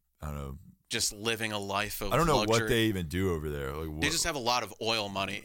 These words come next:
Speaker 2: and
Speaker 1: we
Speaker 2: so,
Speaker 1: ride a
Speaker 2: like,
Speaker 1: camel and
Speaker 2: well, so th-, I mean, they have a lot of, a lot of, like, new development from all this oil money that
Speaker 1: Don't they, don't they, like, ride around in, like, the, those, like, tubes that are in, like, the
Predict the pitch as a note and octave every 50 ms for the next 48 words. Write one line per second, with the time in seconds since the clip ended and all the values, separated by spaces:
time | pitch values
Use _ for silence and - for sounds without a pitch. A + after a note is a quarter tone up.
0 | - A2+ A2 G#2 F#2+ G2 F#2+ F#2 F#2 F2 E2+ G2+ G2 F#2 F2 E2+ E2+ F2 F2+ F2
1 | F2+ F2 F2 F2 E2+ E2 D2+ D2+ D2+ D#2 - C#3+ D3+ C#3+ C3 C3 B2+ - - -
2 | D3 C3+ D3 - C3+ C3 C3 B2 A#2+ B2+ B2+ B2 G#2+ A2 G#2+ G#2+ G#2+ A2+ A2+ A2
3 | G#2+ G#2+ F#2+ F2+ - - - - _ G#2+ G2+ G#2 G#2 G#2 G#2 G2+ F#2+ G#2 G2+ F#2
4 | G2 G2+ G2+ G2+ G2+ G2 G2+ G2 F2+ G2 G2 G2 G2 G2 - G2 F#2+ F#2+ - _
5 | - - - G2+ G2 F#2+ F#2+ G2 F#2+ F#2+ F#2+ F#2 - - - - - G#2+ G#2+ G#2+
6 | G#2 G2+ G2+ G2 G2 G2 F#2+ G2 G#2 G2 - _ - G2+ G2 - C#3+ D3 G3 G3
7 | F#3+ F#3 D#3+ B2 B2 D#3 D#3+ D#3+ D3+ G3+ F#3+ F3 F3 C#3+ G#2 G2 G2 G#2 G#2 A2
8 | A2 A2 G#2 G2+ G2+ G#2 G#2 G#2+ G2+ G2 F#2+ F#2 F2+ F2 E2+ D#2+ - _ _ _
9 | _ _ - F2+ E2 D#2+ D#2 - _ _ _ _ _ _ F#2+ F2+ E2+ D#2 D2+ F2+
10 | E2+ D#2+ D#2+ C#2+ - - - _ _ _ _ _ - - - F#2+ F#2 F#2 F#2 F#2
11 | F#2+ F#2+ F#2 F#2+ F2+ E2+ E2+ E2+ E2+ E2+ E2+ E2 D#2+ D#2 D2+ - E2 D#2 D2+ D2+